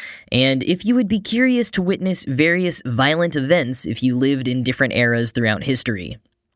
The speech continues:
And once again, the participants who rated higher on the morbid curiosity scale were more comfortable with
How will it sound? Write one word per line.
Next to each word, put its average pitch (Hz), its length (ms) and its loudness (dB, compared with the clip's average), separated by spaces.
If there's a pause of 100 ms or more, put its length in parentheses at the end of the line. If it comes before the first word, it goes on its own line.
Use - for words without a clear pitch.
And 139 120 0
once 131 180 2
again, 175 400 4
the 175 80 2
participants 202 640 0
who 175 120 0
rated 139 280 2
higher 170 480 2
on 135 160 -2
the 131 60 2
morbid 131 400 2
curiosity 170 560 2
scale 156 440 2
were 139 400 0
more 165 360 2
comfortable 160 720 0
with 135 280 -2